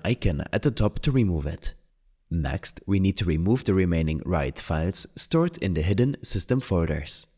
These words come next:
Use the Windows key and R shortcut on your keyboard to open the Run dialog box. In this box, type percentage app data percentage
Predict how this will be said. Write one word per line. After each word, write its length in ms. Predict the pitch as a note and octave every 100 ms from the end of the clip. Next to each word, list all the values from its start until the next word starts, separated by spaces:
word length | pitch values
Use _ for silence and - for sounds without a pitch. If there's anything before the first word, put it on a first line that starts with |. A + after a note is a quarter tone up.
| _ _ _ _
Use 260 | - D#3+ C3
the 360 | G#2 D2 - -
Windows 400 | F#2+ C#3+ F3 E3+
key 200 | - A#2
and 140 | F2 -
R 200 | E2 D#2
shortcut 580 | D#2+ A2+ A#2+ - F2+ E2
on 60 | F2+
your 100 | E2+
keyboard 480 | E2 C3+ G#2 D2 D2+
to 260 | - - -
open 300 | A#2+ G3+ E3+
the 100 | F#2
Run 180 | F#2+
dialog 340 | G#2+ D2+ G2 -
box. 460 | D2 C#2+ - - - _ _ _ _ _ _ -
In 80 |
this 220 | G2 F2+ -
box, 400 | D#2+ F2+ - -
type 400 | - F2 D2+ - - _ _
percentage 560 | A#2 - C#3+ E3+ E3 - -
app 200 | D#3 -
data 300 | G2 E2+ F2+
percentage 640 | - F2+ G2+ A2 F2 D#2